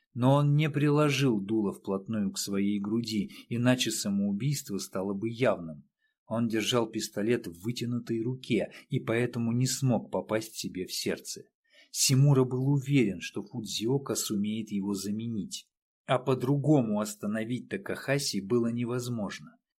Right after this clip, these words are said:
Иначе бы он ушел, положив пятно на репутацию банка, или стал бы президентом,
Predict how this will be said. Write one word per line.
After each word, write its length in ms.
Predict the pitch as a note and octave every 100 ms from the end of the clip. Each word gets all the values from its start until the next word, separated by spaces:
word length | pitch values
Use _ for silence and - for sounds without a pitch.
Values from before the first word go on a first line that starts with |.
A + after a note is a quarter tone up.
| _ _
Иначе 460 | B2+ B2 C#3 C#3+ C#3
бы 140 | A#2+
он 220 | B2 B2
ушел, 580 | B2 A#2+ - D#3+ A2 - -
положив 520 | G#2+ G#2+ B2 C3 -
пятно 460 | A#2 G#2+ C3 D3+
на 140 | G#2 F#2+
репутацию 760 | G2+ G#2 - A#2+ A#2+ - C3
банка, 560 | C3+ C3+ A2 F2+ - - _ _ _ -
или 240 | D#3 C#3+
стал 340 | C3 - C#3
бы 180 | A#2+ A2
президентом, 920 | - G#2+ G2 F#2+ A#2 D3 C3+ F2+ D#2